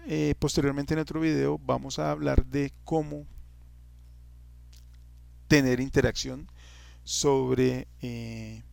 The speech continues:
mi suscripción. Entonces, muchas gracias por haber estado en este video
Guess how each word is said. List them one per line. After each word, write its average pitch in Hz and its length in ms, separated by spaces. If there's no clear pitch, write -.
mi 139 100
suscripción. - 520
Entonces, - 440
muchas 156 240
gracias 160 260
por 151 140
haber 131 120
estado 151 220
en 151 100
este 156 200
video 151 400